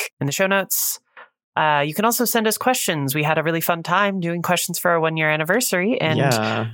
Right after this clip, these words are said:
Speaker 1: if you wanna keep sending us questions, you can at girlmodepod at gmail dot com. My mom actually called me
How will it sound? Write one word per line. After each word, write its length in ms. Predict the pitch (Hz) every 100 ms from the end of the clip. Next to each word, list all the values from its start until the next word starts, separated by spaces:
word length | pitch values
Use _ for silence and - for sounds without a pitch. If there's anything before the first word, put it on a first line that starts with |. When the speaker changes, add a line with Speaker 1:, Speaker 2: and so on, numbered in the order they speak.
| -
Speaker 1:
if 140 | - 185
you 120 | 170
wanna 200 | 160 160
keep 320 | - 175 -
sending 380 | - 175 170 160
us 100 | -
questions, 720 | - 156 - 170 165 170 -
you 80 | 156
can 420 | - 143 143 190
at 240 | 160 151
girlmodepod 840 | - 147 143 139 139 - 143 139 143
at 160 | 131
gmail 340 | - 135 131 127
dot 220 | 135 -
com. 440 | - 196 214 240 247 _
My 160 | 156 151
mom 400 | 147 151 156 151
actually 580 | 151 151 - - 151 139
called 460 | - 151 151 151 139
me 380 | 131 123 131